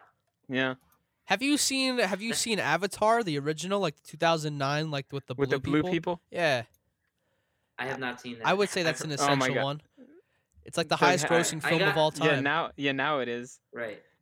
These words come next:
Speaker 1: Doug hasn't seen the highest grossing films of all
Speaker 2: <laughs>
Speaker 1: time.
Speaker 2: It's kinda
Speaker 3: Bro, I
Speaker 2: crazy.
Speaker 3: probably have, I haven't seen it. It's, it's Christian. I,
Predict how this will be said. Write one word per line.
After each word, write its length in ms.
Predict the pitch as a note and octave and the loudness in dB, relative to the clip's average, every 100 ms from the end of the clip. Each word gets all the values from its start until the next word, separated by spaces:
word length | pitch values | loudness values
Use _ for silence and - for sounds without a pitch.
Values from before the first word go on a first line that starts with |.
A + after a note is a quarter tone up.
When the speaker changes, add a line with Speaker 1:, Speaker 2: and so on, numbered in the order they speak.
| _ | _
Speaker 1:
Doug 180 | D#3 E3 | 0 2
hasn't 300 | F3 D#3+ D#3 | 2 0 -4
seen 180 | - C#3+ | -6 -6
the 80 | C3+ | -4
highest 340 | B2+ C3 B2+ | -4 -6 -6
grossing 340 | C3+ B2+ C#3 | -8 -6 -8
films 360 | C3 - C3 C3 | -8 -8 -4 -2
of 120 | B2 | -2
all 160 | B2 B2 | -2 -4
Speaker 2:
<laughs> 0 | |
Speaker 1:
time. 320 | - B2+ B2+ - _ _ _ _ _ _ _ - | -2 -2 -4 -12 _ _ _ _ _ _ _ 0
Speaker 2:
It's 200 | C4 - | 0 0
kinda 280 | - C#4 C4 | 2 4 4
Speaker 3:
Bro, 40 | |
I 120 | A3+ | 4
Speaker 2:
crazy. 0 | |
Speaker 3:
probably 380 | A#3 G#3 A3+ B3 | 2 2 0 0
have, 200 | G#3+ G3+ - _ _ _ _ _ _ _ - | -4 -6 -10 _ _ _ _ _ _ _ -12
I 100 | C#3 | -8
haven't 300 | D3 F3 F#3+ | -6 -8 -8
seen 300 | F3+ F3+ D#3+ | -14 -14 -14
it. 40 | - | -10
It's, 220 | C#3+ D3 D#3+ | -12 -12 -14
it's 160 | E3+ | -14
Christian. 360 | - G#3+ G#3 F3 | -4 -4 -2 -6
I, 100 | E3+ | -6